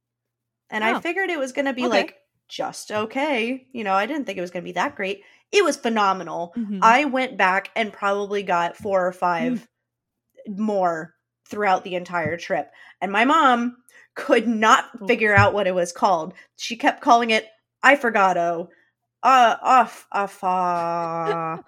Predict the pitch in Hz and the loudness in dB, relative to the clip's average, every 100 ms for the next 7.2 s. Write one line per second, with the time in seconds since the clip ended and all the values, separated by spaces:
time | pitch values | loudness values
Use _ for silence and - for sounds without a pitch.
0 | _ 277 - - 208 214 220 214 202 202 | _ -18 -14 0 2 4 4 2 -2 -4
1 | - _ _ _ _ _ _ _ _ _ | -12 _ _ _ _ _ _ _ _ _
2 | _ _ _ _ _ _ _ 240 311 247 | _ _ _ _ _ _ _ 4 4 4
3 | 226 226 208 190 185 170 165 165 165 - | 0 0 2 4 2 0 -2 -4 -8 -12
4 | - _ _ - - 294 359 359 359 359 | -20 _ _ -20 -12 -4 2 4 4 0
5 | 254 294 311 - 349 302 233 220 214 214 | 2 2 2 -2 -2 -2 -2 2 4 4
6 | 151 180 202 202 190 180 170 170 - 294 | 2 0 0 0 0 2 2 0 0 -2
7 | 240 - | -4 -14